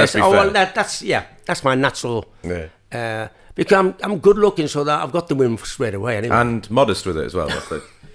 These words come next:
Speaker 1: imp-
Speaker 2: Yes, I'm better.
Speaker 1: I've, uh, can, can I tell you a story about King Aussie Club? Actually?
Speaker 2: Yeah, yeah, go on.
Speaker 1: So, uh, I was, I was went, uh, went to see, um, another act at
Speaker 2: Yeah.
Speaker 1: King Aussie Club, but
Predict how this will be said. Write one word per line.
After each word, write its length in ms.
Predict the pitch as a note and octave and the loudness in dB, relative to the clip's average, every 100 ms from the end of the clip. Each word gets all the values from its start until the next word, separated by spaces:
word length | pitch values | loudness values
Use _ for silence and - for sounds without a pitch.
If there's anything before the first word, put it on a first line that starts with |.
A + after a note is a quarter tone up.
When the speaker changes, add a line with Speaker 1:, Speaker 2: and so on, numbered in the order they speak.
| - | -12
Speaker 1:
imp- 240 | E2 - - - | -10 -12 -12 2
Speaker 2:
Yes, 260 | A3+ G#3 | 4 6
I'm 160 | A#3+ A#3+ | 4 4
better. 260 | B3 F3+ - - _ _ _ - - | 2 0 -2 -10 _ _ _ -18 -2
Speaker 1:
I've, 160 | - F#2+ | 2 4
uh, 240 | G2 E2+ D#2+ - - - | 4 2 -4 -14 -14 -2
can, 180 | B2+ G#2 | 0 2
can 260 | G#2+ G#2 B2 | 2 4 4
I 80 | B2 | 4
tell 200 | C#3 C3+ | 4 4
you 120 | C3+ | 2
a 40 | |
story 300 | A#2 D3+ E3 G#2 | 2 2 4 4
about 240 | E2+ D#2 | 2 0
King 140 | G#2+ | 0
Aussie 280 | F2+ E2+ D#2+ | 0 0 -2
Club? 220 | F2+ D2+ | -4 -4
Actually? 180 | D2 - | -4 2
Speaker 2:
Yeah, 80 | D#3+ | 2
yeah, 180 | - E3+ | 4 2
go 180 | E3+ G3 | 4 2
on. 200 | D3 C#3+ - | 2 -2 -6
Speaker 1:
So, 220 | - F#2 | 0 4
uh, 160 | F2+ F2 - | 4 2 2
I 80 | |
was, 260 | G2 G2 - | 2 0 -2
I 80 | G2 | 0
was 160 | G2 F#2 | 2 2
went, 200 | A#2 - | 0 0
uh, 180 | F#2+ E2+ | -2 0
went 140 | G#2+ | 0
to 40 | G2 | -2
see, 300 | - G2+ F2 | 0 2 2
um, 280 | E2+ E2 D2+ | 2 -2 -2
another 280 | F#2+ G#2+ G#2 | 0 2 2
act 360 | F2 - - - | 2 -2 -12 -8
at 80 | - | 0
Speaker 2:
Yeah. 140 | A#2 G2 | 2 2
Speaker 1:
King 80 | |
Aussie 200 | D#2+ D2 | -2 -6
Club, 200 | C#2+ C#2+ C#2+ | -6 -6 -4
but 160 | C#2 | -8